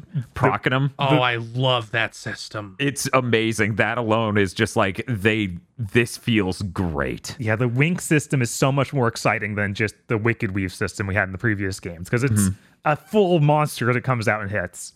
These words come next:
Speaker 2: Yes. And that, that feels so cool. And there are also so many systems around, like, how you can cue commands for the Infernal Fiends
Speaker 1: Mm-hmm.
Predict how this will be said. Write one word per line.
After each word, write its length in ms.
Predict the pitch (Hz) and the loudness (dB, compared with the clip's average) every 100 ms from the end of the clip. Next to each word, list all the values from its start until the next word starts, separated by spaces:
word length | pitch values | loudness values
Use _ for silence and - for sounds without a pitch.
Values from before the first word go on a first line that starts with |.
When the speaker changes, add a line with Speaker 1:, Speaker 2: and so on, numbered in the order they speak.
| - | 0
Speaker 2:
Yes. 600 | 92 90 78 - - - _ _ _ - | 2 2 0 -8 -16 -20 _ _ _ -4
And 140 | 101 | 0
that, 160 | 104 - - | 0 0 -14
that 420 | - 117 107 120 113 | -12 -8 0 0 0
feels 280 | 127 110 | 0 0
so 240 | - 123 104 | 2 2 2
cool. 440 | - 113 92 85 - | 2 2 2 -2 -4
And 400 | 104 98 92 82 - - _ _ _ | -2 0 0 -2 -8 -20 _ _ _
there 320 | - 104 123 110 | -8 0 2 4
are 200 | 107 101 | 2 2
also 380 | 107 101 - 107 | 2 0 2 0
so 160 | - | 2
many 140 | 98 90 | 0 0
systems 360 | 113 90 90 | 0 -2 -2
around, 400 | 101 95 87 85 | 0 2 0 -2
like, 380 | 82 82 80 - _ _ _ _ | -2 -2 -4 -8 _ _ _ _
how 300 | - 143 147 | 0 2 2
you 240 | 139 135 | 2 0
can 300 | - 123 107 | 0 -2 -2
cue 580 | - - 127 143 180 196 | -4 0 4 4 2 0
commands 680 | - 165 131 131 120 101 92 | 0 0 2 2 0 -2 -4
for 240 | - 113 104 | -2 2 2
the 160 | 104 | 2
Infernal 380 | 107 104 107 90 | 0 0 0 0
Fiends 500 | 98 78 76 87 _ _ - | -2 -6 -6 -10 _ _ -2
Speaker 1:
Mm-hmm. 280 | 139 113 | -2 -2